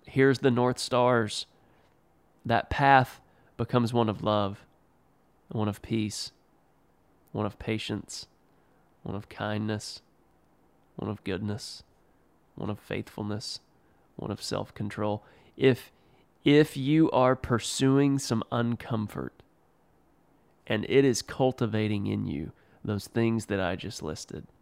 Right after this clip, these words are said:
you have just found the map for your potential. That's it. That's it.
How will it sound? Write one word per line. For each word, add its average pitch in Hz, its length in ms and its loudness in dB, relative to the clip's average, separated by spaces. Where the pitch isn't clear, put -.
you 131 420 6
have 113 280 -4
just 107 360 -2
found 87 480 -6
the 76 60 -6
map 71 400 -8
for - 160 -10
your 71 180 -6
potential. - 640 -12
That's - 220 -6
it. 139 220 2
That's 113 220 -10
it. 69 160 -10